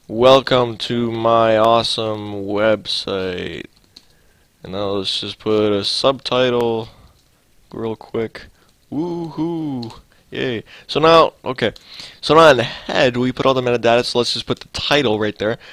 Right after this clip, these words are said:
So, uh, my awesome site, I don't know, home, if, if you wanna do that. And then let's go right under that. We can go, um,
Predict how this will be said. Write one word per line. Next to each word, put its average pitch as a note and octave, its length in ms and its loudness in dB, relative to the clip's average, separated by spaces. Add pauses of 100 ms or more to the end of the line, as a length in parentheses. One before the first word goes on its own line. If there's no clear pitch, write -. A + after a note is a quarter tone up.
So, A#2+ 440 4 (540)
uh, A2 480 4
my G#2+ 320 2
awesome G#2 920 0
site, - 520 -2 (320)
I F#2+ 160 -4
don't F#2+ 120 -6
know, F#2 100 -6
home, B2 640 -4
if, - 360 -16
if - 280 -18
you G#2+ 240 -10
wanna G#2 340 -6
do G#2 200 -6
that. G#2+ 340 -2 (420)
And A#2 160 -2
then A#2+ 240 4
let's A#2+ 240 2
go A#2 240 4
right A#2 180 4
under B2+ 260 2
that. A2 220 4
We A2+ 80 -4
can A2 220 -10
go, G#2 340 0
um, G2+ 300 -4